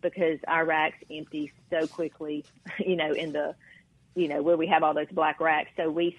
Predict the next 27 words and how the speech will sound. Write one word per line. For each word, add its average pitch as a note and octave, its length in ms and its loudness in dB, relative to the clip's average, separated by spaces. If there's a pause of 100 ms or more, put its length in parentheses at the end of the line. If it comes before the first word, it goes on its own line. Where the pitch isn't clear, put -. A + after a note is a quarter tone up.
save F#3+ 320 0
magazines F3+ 800 -8 (720)
from E3 220 -4
every E3+ 440 2
issue, E3 280 -2
and D#3+ 100 -6
we D#3+ 140 -2
take - 260 -4
those D3 180 -2
magazines C#3+ 760 -6 (320)
down D#3 240 -2
to E3+ 100 -10
the D#3 80 -4
home D#3 340 -6
show, C#3+ 220 -4 (160)
and D3+ 140 -8
those, D3 300 0 (680)
um, D3+ 260 -8
are D#3+ 160 4
no D#3 160 2
charge, D3+ 600 2
and, D3 100 -8 (240)
and C#3 340 -8
people E3 240 -4
can E3 180 -8
pick E3+ 220 -4
up C#3+ 140 -4